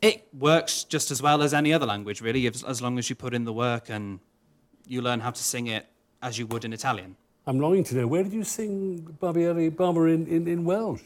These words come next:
Speaker 1: Uh, there's a, <laughs> there's, there's a very, very small Welsh, uh, Welsh language opera company called, uh,
Speaker 2: Fantastic.
Speaker 1: company called Opera Cymru, and they do all their operas in, there's only one production a year, but they tour, um, very small village halls and schools in, uh, in Wales. That's the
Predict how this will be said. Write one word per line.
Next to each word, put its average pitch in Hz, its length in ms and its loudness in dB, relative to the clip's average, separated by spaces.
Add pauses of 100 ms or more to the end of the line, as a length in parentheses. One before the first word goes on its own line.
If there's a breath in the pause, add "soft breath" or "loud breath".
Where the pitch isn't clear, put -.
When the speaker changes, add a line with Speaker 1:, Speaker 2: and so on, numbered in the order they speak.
(220 soft breath)
Speaker 1:
Uh, 135 120 2
there's 139 220 2
a, 151 160 8
<laughs> 139 40 -6
there's, 131 300 4
there's 165 180 8
a 170 80 8
very, 175 240 6
very 160 320 6
small 135 320 0
Welsh, 127 360 4
uh, 120 340 -2
Welsh 123 240 2
language 127 400 0
opera 113 220 -10
company 101 340 -10
called, 110 300 -10
uh, 104 200 -6
Speaker 2:
Fantastic. 196 280 -14
Speaker 1:
company 113 320 -4
called 113 180 -8
Opera 123 240 -10
Cymru, 98 440 -10
and 104 120 -10
they 113 120 -4
do 107 280 -12 (280 soft breath)
all 131 200 2
their 110 320 -4 (100)
operas 107 380 -8
in, 98 220 -14
there's 139 120 -10
only 170 120 4
one 147 180 4
production 131 340 -2
a 123 40 -2
year, 156 240 4
but 131 180 -2
they 120 140 -2
tour, 131 580 -2 (340 soft breath)
um, 110 460 -6
very 143 220 2
small 135 460 -4
village 117 300 -8
halls 131 520 -4
and 110 300 -10
schools 131 520 -4
in, 101 280 -8 (140)
uh, 127 60 -8 (160)
in 107 160 -8
Wales. 95 340 -10
That's - 260 -14
the - 120 -16